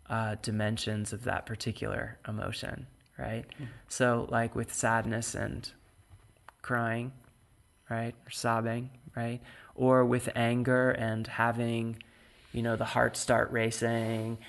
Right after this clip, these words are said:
Speaker 1: and, you know, the diaphragm gets tense and, you know, maybe the stomach muscle and across the chest, chest you kind of tense up,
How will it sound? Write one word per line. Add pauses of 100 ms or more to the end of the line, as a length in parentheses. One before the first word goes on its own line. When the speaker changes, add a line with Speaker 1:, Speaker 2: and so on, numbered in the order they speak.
(140)
Speaker 1:
and,
you
know, (240)
the
diaphragm
gets
tense (260)
and,
you
know,
maybe
the
stomach
muscle
and
across
the
chest,
chest
you
kind
of
tense
up,